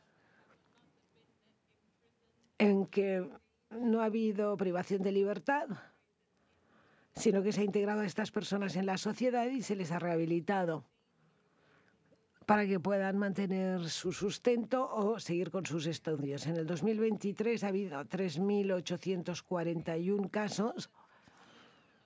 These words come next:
y el Ministerio de Justicia está, sí, contempla ampliar el número de casos,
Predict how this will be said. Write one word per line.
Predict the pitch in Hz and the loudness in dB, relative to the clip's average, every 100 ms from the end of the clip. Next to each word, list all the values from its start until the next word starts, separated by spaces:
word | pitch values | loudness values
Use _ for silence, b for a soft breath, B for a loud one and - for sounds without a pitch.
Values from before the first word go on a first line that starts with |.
| B _ _ _ 240 247 | B _ _ _ -10 2
y | 208 | 4
el | 185 | 4
Ministerio | 190 190 - 214 202 208 | 2 0 0 -2 0 0
de | 208 | -2
Justicia | - 165 - 190 185 - 185 175 180 180 - | -4 -6 -4 -2 -2 -2 -2 -2 -2 -4 -4
está, | 196 175 - - 185 180 180 175 175 156 254 240 - B B B B | -4 -4 -6 -6 -2 0 0 0 0 -2 -6 -14 -20 B B B B
sí, | - 233 | 0 2
contempla | - 202 214 208 220 202 - - | 4 4 4 2 2 0 -2 0
ampliar | 220 196 202 202 208 196 165 | 0 2 0 2 2 0 0
el | 160 160 | 0 0
número | 156 143 | 0 -2
de | 131 | -4
casos, | 143 139 135 - | -6 -8 -10 -12